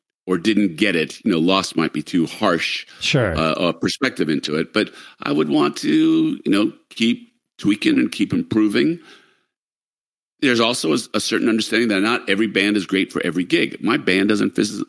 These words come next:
Speaker 1: physically fit into many places. So there might be a really hot club. If I can't get my band on a stage and I have to put half the band on the floor just to say I played that club, that's not a win.
Speaker 2: Right.
Speaker 1: So you gotta be smart about what you consider a win. But I just more like the, the fundamental idea here is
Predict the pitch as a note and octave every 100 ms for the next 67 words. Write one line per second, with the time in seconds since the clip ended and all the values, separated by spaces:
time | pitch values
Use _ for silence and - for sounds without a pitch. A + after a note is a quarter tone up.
0 | _ G#2 G2+ B2 A#2+ - - - E2 D#2
1 | - B1 B1+ C2 E2 G#2+ - - E2+ F#2+
2 | F2+ F2 - - C3+ F#2 - - - -
3 | A2 - C#3+ A#2+ G#2+ A#2+ G#2 G2+ G#2 G2+
4 | F2 - G2+ A2 G2 F#2+ - F#2 F#2 -
5 | F2 E2+ D2 C#2+ - E2+ F#2 G#2 D2+ E2+
6 | - D2 - - E2 E2 E2+ D#2 D2 -
7 | G2+ - C#3+ - D2+ B1+ B1+ C#2 - -
8 | - C3 F#2 E2+ C3+ C3+ C#3 A#2+ G2 -
9 | - B2+ B2+ G#2+ E2+ F#2 E2 B2+ - F2
10 | F#2 B2 F2+ A2 - _ _ _ _ _
11 | - - A#2+ C#3 D3 G#2 A2 F2+ F#2 -
12 | E2 - E2 - - C#3 D#3+ C3 A#2 G#2+
13 | F#2+ F2 D2 D2 C#2 C2 -